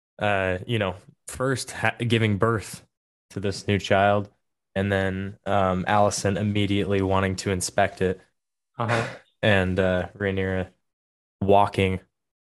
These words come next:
Speaker 1: <laughs> saying, "All right, if you're gonna expect, in-, ex-, inspect my baby, I, I'm gonna go bring it to you," and, and walks across, um, you know, the courtyard and whatever, all the way, uh,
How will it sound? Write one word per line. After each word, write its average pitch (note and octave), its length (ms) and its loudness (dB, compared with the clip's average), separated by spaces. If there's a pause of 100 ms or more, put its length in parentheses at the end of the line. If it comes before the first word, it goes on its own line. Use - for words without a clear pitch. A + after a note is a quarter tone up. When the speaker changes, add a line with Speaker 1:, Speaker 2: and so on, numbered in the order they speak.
(120)
Speaker 1:
<laughs> - 220 -10
saying, G#2+ 420 4
"All A2 80 4
right, F#2+ 220 4
if G2+ 140 -2
you're A#2 100 2
gonna G#2+ 140 2
expect, G#2 400 -2
in-, A2 220 0
ex-, A#2 280 -4
inspect C3 440 2
my A2 100 4
baby, A2 360 4
I, A2 200 2
I'm A#2 160 2
gonna A2+ 140 0
go G#2 200 0
bring G#2+ 320 -2
it G2+ 140 -4
to - 140 -10
you," G2 200 -2 (580)
and, C#3 280 4
and C3 200 6
walks C#3 320 4
across, A#2+ 540 2 (100)
um, G2+ 460 0 (220)
you G#2+ 140 0
know, G2 180 2
the G#2+ 80 -2
courtyard G#2 520 -2
and G#2 100 -2
whatever, G2+ 420 -2 (300)
all B2 400 6
the A#2 100 4
way, G#2+ 420 2 (540)
uh, F#2 540 0